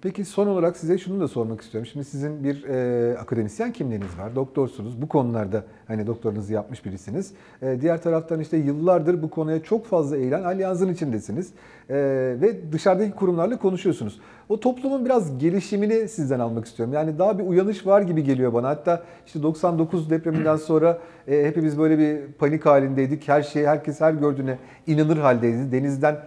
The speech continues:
alevlerin çıktığına inandık vesairelere inandık. İzmit Körfezi'nin kaynadığına inandık. Hani bir sürü acayip acayip şeylere inandık. Ama o günlerden bugünlere sanki o, e,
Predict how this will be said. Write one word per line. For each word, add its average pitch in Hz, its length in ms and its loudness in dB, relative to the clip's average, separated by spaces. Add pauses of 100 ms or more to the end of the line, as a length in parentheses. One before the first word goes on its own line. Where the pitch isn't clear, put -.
(140)
alevlerin 143 440 2
çıktığına 143 360 -4
inandık 135 480 0
vesairelere 139 560 0
inandık. 120 320 -4 (480)
İzmit 156 280 0
Körfezi'nin 139 400 2
kaynadığına 139 640 2
inandık. 127 520 0 (300)
Hani 127 200 0
bir 156 80 0
sürü 147 260 0
acayip 147 400 4
acayip 135 280 2
şeylere 165 300 2
inandık. 160 380 -2 (240)
Ama 208 140 0
o 226 120 2
günlerden 208 500 2
bugünlere 185 380 0
sanki 170 380 -2
o, 175 360 2
e, 156 240 4